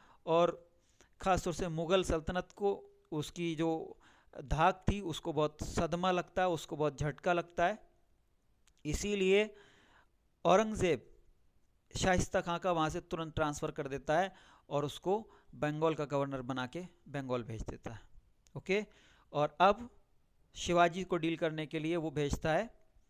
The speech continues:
अ, <clears throat> जय सिंह को। ओके, जय सिंह भी एक सीजन्ड कैंपेनर थे और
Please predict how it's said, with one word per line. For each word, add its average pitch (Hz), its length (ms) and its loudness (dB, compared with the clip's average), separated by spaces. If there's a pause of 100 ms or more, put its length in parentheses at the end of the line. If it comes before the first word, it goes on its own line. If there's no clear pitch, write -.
(440)
अ, 131 260 -6 (2250)
<clears throat> - 0 -
जय 175 440 4
सिंह 143 200 0
को। - 180 -16 (280)
ओके, 208 260 -2 (300)
जय 165 280 6
सिंह 220 320 -2 (560)
भी 175 180 2
एक 196 260 0
सीजन्ड 190 400 -2
कैंपेनर 185 540 0
थे 202 140 -2
और 202 500 4